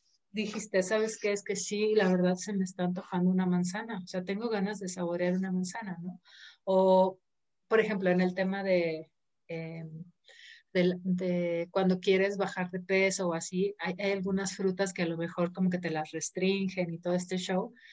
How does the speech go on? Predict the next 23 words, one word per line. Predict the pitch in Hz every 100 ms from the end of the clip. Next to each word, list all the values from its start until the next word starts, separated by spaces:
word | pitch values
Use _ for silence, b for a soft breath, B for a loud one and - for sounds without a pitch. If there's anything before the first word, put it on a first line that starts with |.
| B B B B _ _
El | 202 196
mango, | 196 196 185 175
no | 175
sé, | 175 170
por | 175
ejemplo, | 170 175 170 170
o | 165
el | 165
plátano, | 165 170 165 160 151
¿no? | 151 165 - _ _ _
Pero | - 175
dices, | 170 185 170
"Es | -
que, | 214 - - -
por | -
ejemplo, | 185 196 180
la | 185 170
verdad | 180 180
se | 180
me | 240
antoja | 202 185 -
un | 180
plátano", | 190 190 202 175